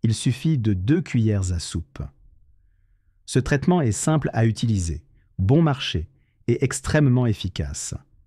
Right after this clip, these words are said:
Apprenez à débarrasser votre corps des parasites et améliorer votre santé.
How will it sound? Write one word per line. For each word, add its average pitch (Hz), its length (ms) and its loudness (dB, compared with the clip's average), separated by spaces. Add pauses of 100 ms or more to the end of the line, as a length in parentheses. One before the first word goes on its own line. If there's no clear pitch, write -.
(1040)
Apprenez 143 460 4
à 123 60 2
débarrasser 113 520 2
votre 120 280 0
corps 139 240 2
des 101 100 2
parasites 104 680 0 (480)
et 117 120 4
améliorer 123 560 4
votre 113 240 0
santé. 87 500 -2